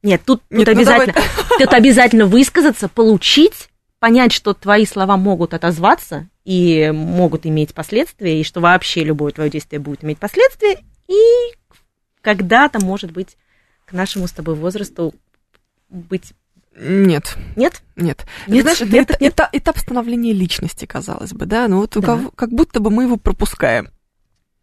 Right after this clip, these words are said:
Speaker 1: Я сейчас очень стараюсь, э, у меня ребенок, э, старше шести лет,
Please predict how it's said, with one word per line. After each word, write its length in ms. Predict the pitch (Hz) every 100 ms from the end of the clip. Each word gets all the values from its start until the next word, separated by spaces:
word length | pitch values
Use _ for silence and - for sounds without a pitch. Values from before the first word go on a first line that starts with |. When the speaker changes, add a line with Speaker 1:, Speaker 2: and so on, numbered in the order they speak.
| _ 196
Speaker 1:
Я 160 | 185
сейчас 300 | 170 175 170
очень 180 | 170 170
стараюсь, 480 | - 160 160 175 -
э, 600 | 160 156 151 147 143 143 156
у 40 | 147
меня 260 | 147 151
ребенок, 480 | 156 160 196 202 _ _ _
э, 280 | 165 156 156
старше 400 | - 160 - 156
шести 380 | 156 - - 165
лет, 300 | 151 175 -